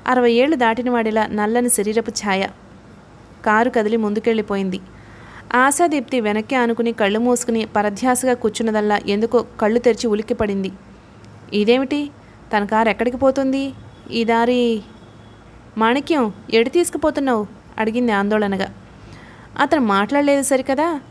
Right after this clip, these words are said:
కారు వేగం విపరీతంగా పెంచేశాడు. బయట చీకటి, అక్కడక్కడ స్ట్రీట్ లైట్స్ తళుక్కుమంటున్నాయి.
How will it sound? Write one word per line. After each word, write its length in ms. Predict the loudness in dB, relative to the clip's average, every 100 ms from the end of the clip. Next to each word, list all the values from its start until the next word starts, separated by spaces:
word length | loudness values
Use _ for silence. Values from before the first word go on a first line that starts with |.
| -10 0
కారు 240 | 2 4
వేగం 340 | 2 2 2 -2
విపరీతంగా 520 | 0 -2 0 0 0
పెంచేశాడు. 600 | -2 -2 -2 0 -2 -4 -10 -20 -20 -20 -18 -4
బయట 300 | 2 2 2
చీకటి, 560 | 0 -2 -2 -4 -4 -8 -18 -12 -4
అక్కడక్కడ 480 | 0 2 0 0 -2
స్ట్రీట్ 340 | 0 -2 0
లైట్స్ 280 | 0 0 -2
తళుక్కుమంటున్నాయి. 800 | -2 -2 -2 -2 -2 -2 -2